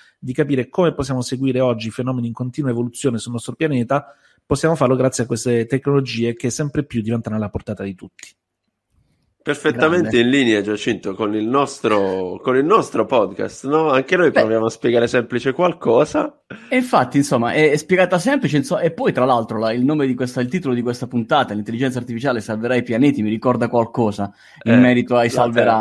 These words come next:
Speaker 2: Terra.
Speaker 3: no? E salverà i, eh, i pianeti, la Terra. E noi abbiamo scritto un libro con, eh, Salverà i maiali, ma IA Spiegata Semplice come podcast è un podcast che si rivolge a imprenditori, manager,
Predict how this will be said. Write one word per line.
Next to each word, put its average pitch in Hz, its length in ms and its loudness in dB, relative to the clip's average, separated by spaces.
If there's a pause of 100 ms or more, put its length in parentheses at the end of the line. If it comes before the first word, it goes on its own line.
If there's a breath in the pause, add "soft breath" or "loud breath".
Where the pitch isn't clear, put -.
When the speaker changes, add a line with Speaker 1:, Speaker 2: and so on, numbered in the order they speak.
Speaker 2:
Terra. 98 40 -6
Speaker 3:
no? 123 240 -2
E 104 100 -6
salverà 117 360 -2
i, 113 160 -4
eh, 113 260 -6
i 120 140 -4
pianeti, 123 520 0
la 107 140 -4
Terra. 110 480 0 (240 soft breath)
E 107 100 -6
noi 180 120 2
abbiamo 131 340 2
scritto - 380 -4
un 143 60 6
libro 131 300 2
con, 117 280 -4
eh, 113 160 -4
Salverà 123 340 -2
i 131 80 2
maiali, 113 540 0
ma 131 220 -4
IA 175 200 4
Spiegata 156 420 0
Semplice 143 440 -2
come 139 220 -2
podcast 151 640 0
è 156 40 0
un 156 100 -2
podcast 139 360 -4
che 131 80 -12
si 127 100 -8
rivolge 127 460 2
a 113 60 0
imprenditori, 123 640 2
manager, 117 680 0